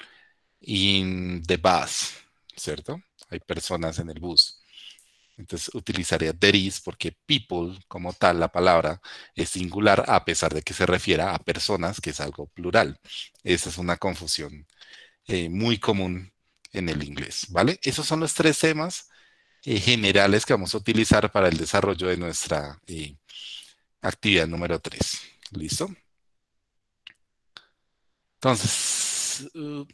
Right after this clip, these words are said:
Karen pregunta la señalización de la esquina. Sí. Yo le decía que para hablar de una esquina, ¿cómo lo hacemos en español? Yo le puedo decir a alguien, "Bueno, nos vemos en la esquina".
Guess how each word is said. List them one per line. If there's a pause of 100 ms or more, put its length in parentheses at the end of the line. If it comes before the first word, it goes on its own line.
(140)
Karen
pregunta (200)
la
señalización
de
la
esquina.
Sí. (640)
Yo
le
decía
que
para
hablar
de
una
esquina, (280)
¿cómo
lo
hacemos
en
español? (520)
Yo
le
puedo
decir
a
alguien,
"Bueno,
nos
vemos
en
la
esquina".